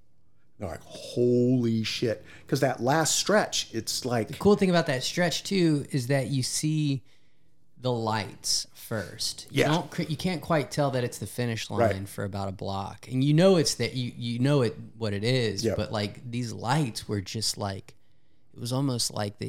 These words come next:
Speaker 2: E T mothership. To me, it was like, "What the fuck is
Speaker 1: It's, it's just
Speaker 2: this?"
Speaker 1: the, it's the
Speaker 2: And they
Speaker 1: coolest.
Speaker 2: let you go long enough to enjoy it
Speaker 1: Yeah.
Speaker 2: down that stretch on Boylston.
Speaker 1: Yeah, it's
Speaker 2: Like,
Speaker 1: just,
Speaker 2: it's
Speaker 1: it's
Speaker 2: long enough to be like, <laughs> "Oh,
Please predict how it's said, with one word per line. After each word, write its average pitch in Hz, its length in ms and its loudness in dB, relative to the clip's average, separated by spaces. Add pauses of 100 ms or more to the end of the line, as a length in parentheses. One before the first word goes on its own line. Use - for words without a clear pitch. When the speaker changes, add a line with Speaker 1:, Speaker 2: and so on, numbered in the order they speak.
(120)
Speaker 2:
E 117 120 -4
T 117 500 -4
mothership. 113 800 -4
To 123 80 -4
me, 131 240 2
it - 20 6
was 139 160 6
like, 117 260 0
"What 127 320 0
the 110 180 -4
fuck - 840 -4 (460)
is 131 600 4
Speaker 1:
It's, 101 80 -8
it's 127 220 8
just 123 200 6
Speaker 2:
this?" 127 160 4
Speaker 1:
the, - 160 0
it's - 180 2
the 104 120 -4
Speaker 2:
And 151 140 8
they 170 160 8
Speaker 1:
coolest. 151 80 6
Speaker 2:
let 170 240 6
you 196 140 6
go 165 240 6
long 151 420 6
enough 127 380 4
to 123 160 0
enjoy 117 460 2
it - 200 -2 (140)
Speaker 1:
Yeah. 87 160 -2 (180)
Speaker 2:
down 127 240 2
that 113 220 -2
stretch - 720 -2 (360)
on 117 180 0
Boylston. 107 720 -2
Speaker 1:
Yeah, 143 160 2
it's 117 100 2
Speaker 2:
Like, 120 100 2
Speaker 1:
just, - 60 4 (120)
Speaker 2:
it's 151 60 0
Speaker 1:
it's 175 100 8
Speaker 2:
long 170 280 6
enough 170 380 4
to - 80 -4
be 131 180 4
like, 113 440 0
<laughs> - 60 -6
"Oh, 127 460 2